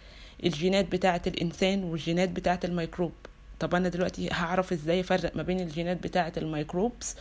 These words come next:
والجينات بتاعة الإنسان؟ هقول له بقى، نيجي للنقطة المهمة بالنسبة لنا. النقطة المهمة بالنسبة لنا إن البكتيريا والأركيا اللي هي الميكروبس اللي إحنا بندور عليها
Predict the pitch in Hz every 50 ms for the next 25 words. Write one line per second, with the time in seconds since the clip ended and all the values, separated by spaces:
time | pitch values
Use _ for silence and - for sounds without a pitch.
0 | - - - - - - 202 190 - 165 147 165 170 185 185 170 175 175 180 175
1 | 175 - 165 - 156 156 151 - - - - - 156 170 - - 196 180 180 175
2 | - - - - - - - - - - - 165 160 190 202 208 175 196 - 170
3 | 165 160 151 - - 190 185 - - 196 175 170 165 175 180 185 180 151 170 160
4 | 160 160 147 - - 156 156 151 156 - - - - - - - - - 185 190
5 | 190 233 - 233 220 208 190 190 202 220 226 226 196 202 190 185 185 175 180 220
6 | 226 233 240 233 - - 202 196 180 175 175 180 180 - - - 220 220 220 233
7 | 247 247 - 190 185 - - 190 208 208 - 247 240 214 185 196 202 202 196 185
8 | 180 185 - 208 247 277 - - - - - - 202 - - 165 170 175 170 196
9 | 208 233 220 202 175 180 208 240 254 269 277